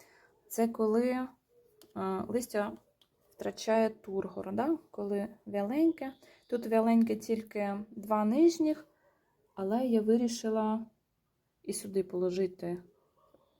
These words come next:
е, диски, змочені водичкою просто. Це вони трошки з мусором, бо сама орхідейка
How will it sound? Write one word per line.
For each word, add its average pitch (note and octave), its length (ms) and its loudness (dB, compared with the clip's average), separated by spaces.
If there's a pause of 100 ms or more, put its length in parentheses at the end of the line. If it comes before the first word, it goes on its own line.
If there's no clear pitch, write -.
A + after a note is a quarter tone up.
(920)
е, F3+ 160 0
диски, G#3 400 0
змочені G3+ 420 -2
водичкою F3+ 520 -8
просто. - 480 -18 (880)
Це G3 120 -6
вони F#3+ 220 -2
трошки F#3+ 360 -6
з G3+ 60 -4
мусором, A3 460 0
бо F#3 340 0
сама F#3+ 300 -6
орхідейка F#3 680 -4